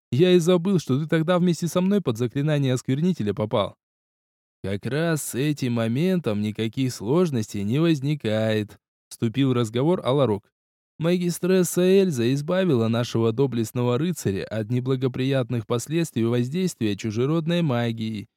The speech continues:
Я видел, что она сделала, поэтому могу заявить со всей уверенностью о результате. Магистресса Эльза, чтоб ей пусто было. Эдик поморщился и запил неприятные воспоминания очередным глотком грога.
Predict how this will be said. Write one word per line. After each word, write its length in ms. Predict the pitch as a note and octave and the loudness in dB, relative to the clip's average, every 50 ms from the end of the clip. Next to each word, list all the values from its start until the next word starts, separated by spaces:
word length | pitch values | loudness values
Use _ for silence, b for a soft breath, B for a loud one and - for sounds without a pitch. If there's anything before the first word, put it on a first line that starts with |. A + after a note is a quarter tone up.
| _ _ _ _ _ | _ _ _ _ _
Я 300 | - B2+ D#3+ F#3 F#3+ G3 G3 | -2 0 2 2 4 4 4
видел, 420 | G3 G#3+ A3 G#3+ E3+ A#2+ A2 G#2+ | 4 4 2 2 2 2 0 0
что 280 | G#2 - - A#2+ C3 C3+ | -2 -4 -4 -2 0 2
она 240 | C3+ C3 C3 B2+ | 2 2 2 0
сделала, 680 | B2 A2 G#2+ A2+ C#3+ F3 E3 B2 G#2+ G2+ G2 E2 E2+ G#2+ _ _ _ _ _ - | 0 -2 -4 -2 0 0 2 2 0 0 -2 -6 -8 -12 _ _ _ _ _ -6
поэтому 480 | - G2+ A2 C#3 D3+ C3 - C#3 C3 C3+ | -4 0 2 2 2 2 2 2 2 2
могу 300 | C3+ C3+ C3+ C3 D3 C3+ | 2 0 0 0 0 0
заявить 460 | A#2 B2 B2+ B2+ C3 D3 F#3+ G3 - | 0 0 0 0 0 0 -2 -2 -2
со 140 | - A2 G#2 | -2 -4 -4
всей 280 | - - C#3 D3 C#3+ | -2 -2 -2 0 0
уверенностью 580 | B2+ A#2+ C#3 E3+ F#3 F3+ F3 E3 D3+ - D#3 D#3+ | 0 0 0 0 0 2 0 0 0 0 2 2
о 40 | E3+ | 2
результате. 760 | F3 D#3+ E3+ F#3 E3+ - - A#2 A2 G#2 G2+ - F#2 - - _ _ _ _ _ _ _ _ _ _ _ | 2 2 0 -2 -2 -2 -2 0 0 -2 -2 -6 -12 -16 -16 _ _ _ _ _ _ _ _ _ _ _
Магистресса 840 | - G#2+ A#2 B2+ B2+ C#3+ C#3+ - - F3+ F#3 G3 F3+ - - F#3 F3+ - | -6 -4 -4 -4 -4 -6 -8 -6 -6 -4 -2 -2 -2 -2 -2 -4 -4 -4
Эльза, 420 | - F#3 G#3 A3 G3+ D#3+ A2 G#2 G2 | -2 -2 0 0 0 -2 -2 -4 -6
чтоб 340 | - - - - A3 F#3 - | -6 -8 -6 -6 -4 -4 -2
ей 200 | F#3+ G3+ G3 F#3+ | 0 0 0 -2
пусто 420 | - - A#3+ A3+ - - - A#2+ | -2 -2 -4 -4 -4 -2 -2 -2
было. 400 | A#2 A2+ C#3 B2+ G#2+ F#2 F#2 G#2 _ _ _ _ - | -2 0 0 0 0 -2 -4 -8 _ _ _ _ -2
Эдик 480 | - D3+ F#3+ G#3 F3+ F3 F#3+ - - | 0 2 2 2 0 -2 -4 -4 -2
поморщился 720 | - F#3 F#3+ F#3+ G3 G#3 A3+ G#3+ F#3+ - G#3 G3 F3 - F#3+ | 0 2 2 4 4 4 2 2 0 0 0 -2 0 2 2
и 100 | F#3+ F#3 | 2 2
запил 400 | F3+ D#3+ F3 E3+ D3+ - G#3 G#3+ | 4 4 2 2 2 2 2 2
неприятные 720 | G3 D3 A#2+ G#2+ - - C3+ C#3+ C#3+ C#3+ C3+ C#3+ C3+ C3 | 4 4 4 2 2 2 4 4 4 4 4 2 2 4
воспоминания 840 | B2+ B2+ B2 - - C3 B2+ B2+ C3 C#3 D#3 E3+ F3 E3+ E3 C#3 B2 | 4 4 2 2 2 2 4 4 4 4 4 4 4 4 4 2 2
очередным 640 | - A2 A2 G#2+ - - A2 A#2+ B2 B2 D#3 F3+ F3+ | 2 0 0 0 0 0 0 0 2 4 4 4 4
глотком 500 | C3+ A2 G#2 G2+ - - B2+ C3+ C3+ B2+ | 4 2 0 -2 -2 0 0 2 2 2
грога. 440 | A2 A2+ A#2+ B2 B2 B2 A#2+ G#2+ G#2+ | 2 2 4 4 2 2 -2 -6 -6